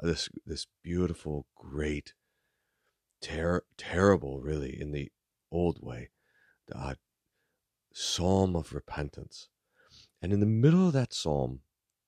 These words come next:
there's this shocking line where King David says to the Lord, "Against you and you only have I sinned." Now, we're looking at that and we're like, "David, wait a minute. You sinned against everybody.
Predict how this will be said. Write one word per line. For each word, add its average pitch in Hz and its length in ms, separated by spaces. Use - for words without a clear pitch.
there's 78 180
this 76 140
shocking - 680
line 67 380
where 69 160
King 104 320
David 73 340
says - 320
to 98 100
the 80 100
Lord, 67 300
"Against 90 420
you 131 480
and 104 180
you 104 180
only 104 360
have 69 160
I - 120
sinned." - 520
Now, 85 100
we're 113 160
looking 170 260
at 71 80
that - 180
and - 40
we're - 120
like, - 220
"David, - 340
wait - 200
a - 40
minute. - 160
You 143 360
sinned 110 420
against 85 460
everybody. - 640